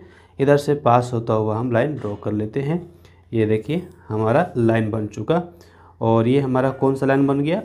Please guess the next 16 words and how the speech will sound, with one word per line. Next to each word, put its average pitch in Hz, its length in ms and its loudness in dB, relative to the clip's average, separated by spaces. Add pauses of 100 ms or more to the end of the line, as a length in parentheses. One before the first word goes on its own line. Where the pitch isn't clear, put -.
(100)
आरएस, 120 560 0
जो 110 100 -2
कि 113 120 -6
परपेंडिकुलर 123 840 -2
है 135 60 -2
किस 127 260 -4
पे, 190 140 0
पी - 440 -2
क्यू - 240 -6
पे। - 280 -8 (400)
बस 165 280 0
इतना 135 280 2
हमको 143 220 0
काम 139 260 0
करना 143 240 -2
था। 180 340 -6